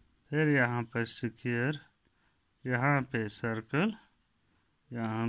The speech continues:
पे स्क्वायर। शाबाश, ये बन गई हमारी हेक्सागन। अब इसमें हम करते हैं, हम लिखेंगे डिजिट, जैसे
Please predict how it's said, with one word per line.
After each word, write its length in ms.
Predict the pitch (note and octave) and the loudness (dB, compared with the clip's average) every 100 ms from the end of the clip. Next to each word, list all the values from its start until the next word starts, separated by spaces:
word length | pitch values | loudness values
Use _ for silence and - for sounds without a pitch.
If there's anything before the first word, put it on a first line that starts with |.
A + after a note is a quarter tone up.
| A2+ | -2
पे 180 | F3 C4 D#4+ - _ _ _ _ _ | 0 0 0 -4 _ _ _ _ _
स्क्वायर। 520 | - B2+ B2+ A2 G2 | -4 -4 -2 -8 -8
शाबाश, 760 | G#2 - A2+ F#2 G2 E2 - - | -10 -8 -8 -8 -10 -12 -12 -6
ये 80 | C#3+ | -4
बन 220 | B2+ B2+ B2 | 0 0 2
गई 140 | B2 | 0
हमारी 400 | A#2 A#2 A2 C3+ A3+ - - - _ - | -2 -4 0 2 2 -2 -18 -20 _ -6
हेक्सागन। 680 | C3+ C#3 C3 C3 A2+ G#2 C3 _ _ _ _ _ _ _ _ _ _ _ _ _ - - - - _ C#3+ | 0 0 2 0 0 -6 -6 _ _ _ _ _ _ _ _ _ _ _ _ _ -14 -14 -14 -20 _ -2
अब 180 | D3 | 2
इसमें 280 | E3 E3 F3+ | 2 2 2
हम 200 | E3 E3 D3 | 4 4 4
करते 340 | C3+ B2+ B2+ A#2 | 0 0 0 2
हैं, 460 | B2 D3+ F3 C#3 B2 _ _ - - - - - _ - | 2 0 0 -6 -16 _ _ -20 -20 -20 -20 -20 _ 0
हम 220 | C3 C#3+ | 4 8
लिखेंगे 480 | D3 C#3 D3 C3+ C3 | 8 6 6 6 6
डिजिट, 460 | A#2+ A#2 A2+ C3+ - _ - - - - - _ _ _ _ _ _ _ _ _ _ _ - - _ _ - | 4 2 2 0 -2 _ -20 -20 -20 -18 -20 _ _ _ _ _ _ _ _ _ _ _ -20 -20 _ _ -8
जैसे 600 | A#2+ B2 A#2+ - B2 | 0 4 4 2 2